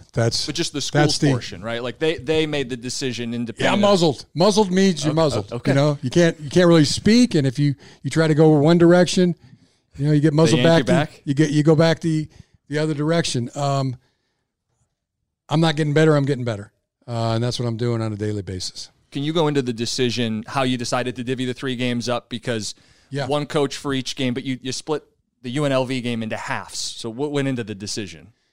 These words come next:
Speaker 1: I, I really felt like, um, that Jesse Minter, uh, Sharon Moore were, were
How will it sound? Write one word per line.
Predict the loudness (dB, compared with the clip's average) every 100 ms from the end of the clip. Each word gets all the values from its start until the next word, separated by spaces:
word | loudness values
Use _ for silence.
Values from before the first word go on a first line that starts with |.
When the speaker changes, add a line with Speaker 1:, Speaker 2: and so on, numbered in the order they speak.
| _ _ _ _ _
Speaker 1:
I, | -12 -8 -2 2
I |
really | 2 2
felt | 0 0 0 -2
like, | -2 -2 -2 -2
um, | 0 0 -4 -8 _ _ _ _ _ _ _ _ -2
that | 0 0 _ _ _ _ _ _ _ _ _
Jesse | 0 0 2
Minter, | 2 2 2 2 2 0 -4 _ _ _
uh, | -6 -2 0 0
Sharon | 0 2 4 4 6
Moore | 6 6 6 6 4 0 _ _ -4
were, | 0 2 2 0 -6 _ _ _ -6
were | -6